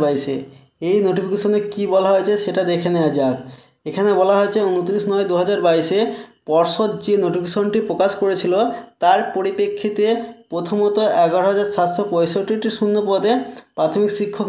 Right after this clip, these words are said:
নিয়োগ করা হবে। এখানে আবেদন করতে পারবে দু হাজার চোদ্দো ও সতেরোর টেট qualified এবং টেন্ট ক্যান্ডিডেটরা। একমাত্র ছাড় দেওয়া হয়েছে যারা দু হাজার কুড়ি বাইশ সেশনে appearing candidate রয়েছে, ডিএলএড,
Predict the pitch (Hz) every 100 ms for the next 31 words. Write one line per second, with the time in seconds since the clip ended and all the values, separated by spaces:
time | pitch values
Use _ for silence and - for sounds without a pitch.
0 | 185 170 170 180 156 151 139 131 131 -
1 | - - 165 202 190 175 208 214 214 214
2 | 208 202 185 226 226 - - 151 160 170
3 | 196 165 180 170 190 - 190 190 175 170
4 | 175 202 226 - - _ _ - 202 208
5 | - 202 196 196 208 208 220 - - _
6 | - 208 156 196 208 - 190 208 196 170
7 | 156 156 - 139 131 131 - - _ _
8 | _ 156 160 196 208 220 - 190 202 208
9 | 214 196 214 208 214 220 - - - -
10 | 151 160 180 117 - - _ _ _ _
11 | 156 156 156 180 208 - - - 185 202
12 | 196 196 202 - 180 202 202 208 165 160
13 | 185 190 214 208 196 202 202 202 208 208
14 | 208 214 220 - - - 143 139 156 180
15 | 196 214